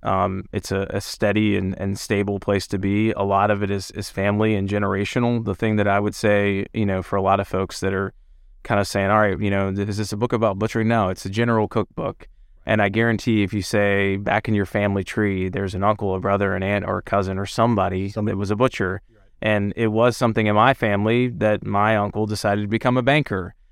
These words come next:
Speaker 1: And here I am, uh, the next generation kind of picking it up. And I'm not a butcher, but I'm still talking about it. And I'm waxing poetically on the trade.
Speaker 2: Yeah.
Speaker 1: Uh, but I'm not in there in the trenches on a daily basis. And I've seen those folks that are, and I think they,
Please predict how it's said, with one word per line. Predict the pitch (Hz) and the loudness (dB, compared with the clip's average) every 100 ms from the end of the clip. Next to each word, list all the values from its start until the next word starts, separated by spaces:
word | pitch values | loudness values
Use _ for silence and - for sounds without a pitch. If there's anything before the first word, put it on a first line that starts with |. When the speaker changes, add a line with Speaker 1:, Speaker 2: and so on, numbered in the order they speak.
| _ - | _ -6
Speaker 1:
And | - | -2
here | 113 120 | 0 4
I | 113 123 | 6 6
am, | 110 101 104 120 113 | 4 4 4 2 0
uh, | 104 101 | 0 2
the | 104 | 2
next | 110 - | 0 0
generation | 107 101 101 - 101 | -2 0 0 -2 -2
kind | 98 98 | -2 -2
of | 90 | 0
picking | 104 101 | 0 0
it | 98 | 0
up. | 98 107 | 0 0
And | 104 | 2
I'm | 120 | 2
not | 117 95 | 2 0
a | 95 | 0
butcher, | 98 92 107 | -4 -2 -2
but | 104 101 | 0 0
I'm | 101 | -2
still | 107 101 | -2 0
talking | 101 98 101 | 0 2 0
about | 95 95 98 | 0 0 0
it. | 110 | 0
And | 98 | -2
I'm | 95 | -2
waxing | 98 98 98 - 95 | 0 0 -2 -4 -4
poetically | - 101 113 110 104 98 | -2 0 0 0 -2 -2
on | 98 | -2
the | |
trade. | 107 147 143 104 98 - - - | 0 2 2 2 -2 -8 -20 -10
Speaker 2:
Yeah. | - | -2
Speaker 1:
Uh, | 107 104 | 0 2
but | 110 | 4
I'm | 117 | 4
not | 123 117 | 4 4
in | 123 | 4
there | 113 101 98 | 2 2 0
in | - 104 | -2 -4
the | |
trenches | 92 107 101 101 95 | 0 -2 0 0 2
on | 95 | 0
a | 92 | 0
daily | 92 92 | 0 0
basis. | 90 90 - 92 - 85 | -2 -4 -4 -6 -6 -6
And | 92 | -6
I've | 87 | -4
seen | 110 104 | 0 2
those | 98 92 | 2 0
folks | - 95 - | -2 -4 -4
that | 92 | -2
are, | 92 92 | 0 0
and | 90 | -2
I | 90 | -6
think | 98 90 | -6 -4
they, | 92 101 | -4 -6